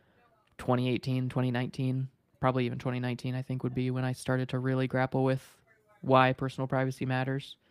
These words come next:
Um, and so I think before that, obviously, I was careless with social media and the things that I shared. Um, so I think, I think if you go into it knowing what you're doing, you, you know that you're going to be sharing, uh, at least a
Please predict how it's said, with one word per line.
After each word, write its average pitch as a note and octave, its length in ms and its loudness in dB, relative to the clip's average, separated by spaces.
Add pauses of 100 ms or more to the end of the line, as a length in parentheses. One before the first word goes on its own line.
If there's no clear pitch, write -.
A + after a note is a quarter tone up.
(600)
Um, A#2 540 0 (580)
and C#3 100 0
so D3 100 4
I C#3+ 60 6
think C3 220 0
before C3+ 320 4
that, A#2 180 0
obviously, A#2+ 340 -4
I A#2 80 -4
was A2+ 120 -10
careless A2+ 480 -8
with G#2+ 100 -8 (140)
social A#2 340 -6
media A2 360 -6
and A#2 180 -8
the C3 60 -6
things B2 220 -8
that G#2+ 100 -6
I A2 80 -6
shared. A#2 360 -8 (160)
Um, F#2 420 -6 (720)
so - 140 4
I D3 40 8
think, E3 340 0
I D3 100 6
think E3 160 4
if D3 100 2
you D#3 100 6
go C3 240 6
into C3+ 400 0
it C3+ 240 2 (320)
knowing C3 680 4
what C3 200 2
you're B2 80 0
doing, C3 460 -2
you, C3 280 -2
you B2+ 120 -2
know B2 300 0
that B2+ 160 -2
you're B2+ 80 0
going B2+ 220 0
to C3 60 -4
be B2+ 140 -4
sharing, B2 520 -6 (540)
uh, A2 380 0 (160)
at C3+ 100 2
least B2 240 -2
a A2+ 160 -4